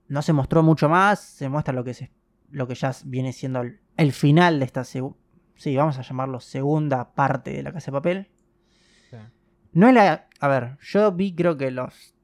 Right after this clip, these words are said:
Speaker 1: tres primeras partes, me parece.
Speaker 2: Sí.
Speaker 1: No es la historia que más me guste a mí, particularmente, pero entiendo que la pegó un montón.
Speaker 2: Sí.
Speaker 1: Es como, no sé, Élite,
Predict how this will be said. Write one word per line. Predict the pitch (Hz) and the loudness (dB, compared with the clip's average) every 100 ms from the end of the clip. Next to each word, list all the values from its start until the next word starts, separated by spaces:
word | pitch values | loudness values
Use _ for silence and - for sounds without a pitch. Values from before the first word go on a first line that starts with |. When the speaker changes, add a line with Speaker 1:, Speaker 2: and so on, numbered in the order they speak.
| _ | _
Speaker 1:
tres | - 160 165 | -8 -6 -6
primeras | 139 135 131 | -6 -6 -2
partes, | 143 160 175 151 | 0 0 0 -6
me | 131 | -6
parece. | 123 175 - 196 202 190 _ _ _ _ _ _ _ _ _ _ | -6 -8 -10 -12 -12 -14 _ _ _ _ _ _ _ _ _ _
Speaker 2:
Sí. | - 120 110 - _ _ _ _ | -20 -20 -20 -20 _ _ _ _
Speaker 1:
No | 143 165 214 | -4 0 0
es | 220 | 0
la | 180 | -2
historia | 135 175 165 | 0 -2 -2
que | 139 | -2
más | 165 | -2
me | 156 139 | -2 -2
guste | 160 - 151 139 | -2 -4 -4 -2
a | 139 | -2
mí, | 139 190 220 202 _ | 0 0 -2 -8 _
particularmente, | 135 143 143 135 139 151 202 220 226 220 _ _ _ _ _ _ _ _ - | -12 -10 -10 -6 -4 -4 -6 -8 -12 -16 _ _ _ _ _ _ _ _ -4
pero | 135 | -2
entiendo | 131 123 156 147 | 0 -2 0 0
que | 127 | -2
la | 123 | -4
pegó | 135 135 | -2 -2
un | 131 | -2
montón. | 123 120 139 180 196 _ _ _ _ _ _ _ | -4 -2 -4 -4 -12 _ _ _ _ _ _ _
Speaker 2:
Sí. | - 123 117 _ _ _ _ _ - | -16 -16 -16 _ _ _ _ _ -6
Speaker 1:
Es | 160 | -2
como, | - 165 143 | 2 4 4
no | 139 | 0
sé, | 139 139 160 | -2 2 4
Élite, | 147 131 135 131 | 4 2 -2 -6